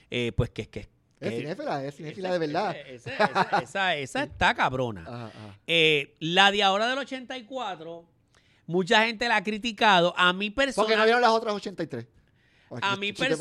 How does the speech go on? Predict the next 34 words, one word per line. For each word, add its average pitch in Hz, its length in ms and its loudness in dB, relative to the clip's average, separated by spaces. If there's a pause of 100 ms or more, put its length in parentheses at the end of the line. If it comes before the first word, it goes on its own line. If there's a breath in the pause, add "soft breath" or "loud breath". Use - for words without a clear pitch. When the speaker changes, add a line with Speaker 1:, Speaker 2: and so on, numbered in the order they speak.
Speaker 1:
personalmente, 277 1080 -4
a 175 220 -4
mí 180 100 -4
Speaker 2:
<laughs> - 0 -
Speaker 1:
personalmente 254 1080 -2
me 175 180 -2
gustó. 202 600 2
Es 170 140 -2
que 196 100 -2
tengo 214 180 -6
una 220 160 -6
pelea 208 280 -8
con 202 160 -14
mis 180 160 -14
amistades 180 640 -14
Speaker 2:
Ajá. 127 260 -12 (120)
Speaker 1:
porque 185 600 0
a 160 140 -2
mí 165 100 -4
me 175 100 -2
encantó, 233 720 2
porque 180 320 -4
me 165 140 -10
entretuvo 147 880 -12
y 196 160 -16
me 175 380 -10 (240)
pude 220 340 0
ver, 165 460 0 (460 soft breath)
eh, 156 600 0
en 180 120 -2
la 190 100 4
fotografía, 190 1120 2
o 165 60 -2
sea, 175 260 -2